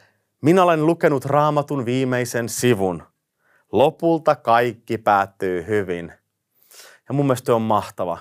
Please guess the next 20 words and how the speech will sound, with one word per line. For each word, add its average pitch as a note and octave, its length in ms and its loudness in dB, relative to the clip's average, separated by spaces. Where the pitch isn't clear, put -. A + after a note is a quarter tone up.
ihanan A#2 480 -4
lohdullinen. G2+ 680 -4
Ajatelkaa, A2 720 0
lopussa A#2+ 640 -2
Jumala G#2+ 760 -6
voittaa F2+ 720 -4
aina. F2 400 -10
Jumala A#2 320 -2
voittaa G#2+ 640 -6
aina. F#2 400 -10
Jumala B2+ 300 2
haluaa, C3 420 4
että G#2 160 -6
me, G#2+ 120 -4
me G#2+ 180 -4
annamme, B2+ 340 -6
hän, A#2 300 -6
annamme D3 320 0
meidän B2 320 -4
kipumme, A#2+ 640 -8